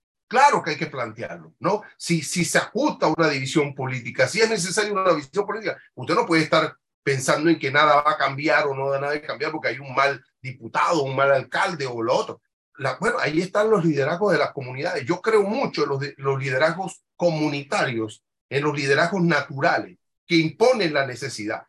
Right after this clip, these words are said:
Sí, en el caso de San Miguelito, porque, ejemplo, te lo lanzo así, unas barriadas pagan su basura y otras no, entonces, ah, hay que subsidiar a la otra. Bueno, esos son los problemas que la, la gran comunidad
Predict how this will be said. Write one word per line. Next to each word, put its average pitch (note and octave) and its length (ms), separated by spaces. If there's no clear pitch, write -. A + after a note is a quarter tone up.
Sí, F3+ 220
en D3+ 80
el C#3 100
caso F3 240
de G#3+ 60
San G3+ 100
Miguelito, F3+ 380
porque, E3 480
ejemplo, D#3 640
te B2+ 80
lo B2 140
lanzo E3 260
así, F3 240
unas F3 300
barriadas F3 420
pagan F#3+ 320
su E3+ 140
basura E3+ 340
y D#3 120
otras E3 280
no, G3+ 140
entonces, E3+ 280
ah, G#3 120
hay F#3 120
que F#3 140
subsidiar D#3+ 540
a D#3+ 100
la C#3 140
otra. - 220
Bueno, - 260
esos D#4 180
son D#4 140
los - 100
problemas G3+ 380
que D#3+ 200
la, D3 260
la D3+ 140
gran G#3 280
comunidad F3+ 640